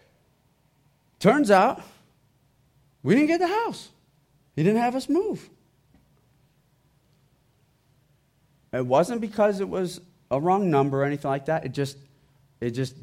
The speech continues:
didn't happen. And so we're thinking, "Wow, thank God <laughs> that didn't happen, 'cause that would have been a lot of work."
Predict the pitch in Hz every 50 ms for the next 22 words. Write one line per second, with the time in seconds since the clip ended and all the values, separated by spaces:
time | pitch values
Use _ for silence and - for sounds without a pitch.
0 | - _ _ _ _ _ - - 101 107 110 117 175 359 - - 104 87 - -
1 | _ _ _ _ _ _ _ _ _ - 135 131 - 180 175 175 202 311 370 359
2 | - 185 165 156 - 190 196 208 220 202 208 - _ _ _ _ _ _ _ -
3 | 339 359 392 466 427 - 180 151 120 - - - _ _ _ _ _ _ _ _
4 | _ _ - _ - - 320 415 453 427 - 262 277 330 403 440 453 415 - -
5 | - - - - - - - - - 240 - - - 220 208 196 135 - 170 180
6 | 175 156 - 147 123 107 98 - - - - - - - - - - 254 254 240
7 | 202 196 262 381 440 403 - 262 254 262 302 311 339 320 269 247 240 269 277 277
8 | 277 247 247 247 247 262 277 294 269 269 254 247 277 294 381 392 381 311 - -
9 | -